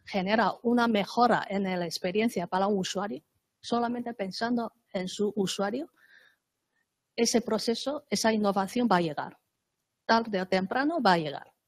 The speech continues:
Eso es en mi opinión. Y todos los que yo creo que ustedes, muchos han viajado en China, muchos han vuelto diciendo, "¡Hala, qué maravilla es tener Alipay o tener el WeChat!". Es una maravilla absoluta, ¿no?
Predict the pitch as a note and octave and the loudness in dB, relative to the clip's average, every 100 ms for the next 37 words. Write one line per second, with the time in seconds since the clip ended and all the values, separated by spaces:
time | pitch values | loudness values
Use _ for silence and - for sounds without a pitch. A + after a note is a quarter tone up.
0 | _ _ G#3 G#3+ G#3+ A3 A#3+ G3 D#3 E3+ | _ _ -8 -2 0 2 4 4 2 -2
1 | D3 D#3 - _ _ _ _ G3+ A#3 A#3 | -8 -10 -14 _ _ _ _ -6 -4 0
2 | A3+ A3 G#3 G3 G#3 G#3+ A3 A3 F#3+ - | 0 -2 -4 -4 -4 -2 0 0 0 0
3 | G#3 G#3+ G#3 A3 A3 A3+ F#3+ D#3+ F3+ F3 | 0 0 0 0 2 2 2 0 -2 -4
4 | D#3+ - C4+ - - _ _ - G3+ G#3 | -8 -4 -4 -6 -14 _ _ -10 -8 -2
5 | A3+ A3 G3 G3+ G#3+ A#3+ G#3+ F#3+ F#3+ E3 | 0 2 0 0 -2 -2 -4 -4 -6 -4
6 | E3 - - A#3+ C4 B3 A#3 A#3+ C4+ B3 | -4 -4 -4 -2 -2 0 -2 -4 -4 0
7 | A3 A#3 A3 A3 A3+ G#3+ G#3 - A#3+ B3+ | 0 0 -2 -4 -4 -4 -6 -8 -8 -6
8 | A3+ G3 G#3 G#3+ G3+ F3+ F3 - - - | -6 -6 -4 -4 -2 -4 -4 -10 -14 -20
9 | - _ _ _ _ A3 A3 - - A#3+ | -20 _ _ _ _ -10 -8 -8 -4 -2
10 | A#3 G#3+ G3+ G3 A3+ A#3+ A#3 - - D3+ | -2 -4 -4 -2 0 0 -2 -6 -14 -14
11 | - - G#3+ | -16 -20 -18